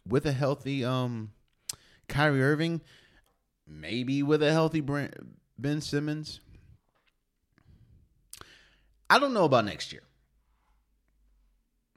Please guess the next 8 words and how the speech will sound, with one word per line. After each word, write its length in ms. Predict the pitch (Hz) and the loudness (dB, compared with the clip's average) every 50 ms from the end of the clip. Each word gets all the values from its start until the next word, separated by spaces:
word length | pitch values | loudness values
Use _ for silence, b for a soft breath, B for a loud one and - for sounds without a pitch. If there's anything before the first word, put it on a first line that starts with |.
| _ _ _ | _ _ _
Next 440 | - 120 143 175 208 - - - - | -6 -2 -2 -2 0 -2 -4 -2 0
year, 460 | 151 156 156 156 156 156 151 151 143 113 | 2 4 4 6 4 4 2 0 -4 -4
maybe. 360 | 117 117 95 78 - - - - - - - _ _ _ _ _ b b b b b b b b b - | -2 -2 -2 -2 -2 -6 -16 -20 -20 -20 -20 _ _ _ _ _ b b b b b b b b b -2
But 160 | - 123 127 | 4 6 6
I 140 | 135 135 135 | 6 6 4
think, 320 | 135 135 160 175 170 - - | 2 -2 -6 -6 -6 -2 0
I, 120 | - 127 131 - - - | 2 2 2 0 -4 -16
one, 600 | - 101 104 135 156 175 175 170 160 127 - - | -10 -4 0 2 2 2 2 0 -4 -6 -8 -12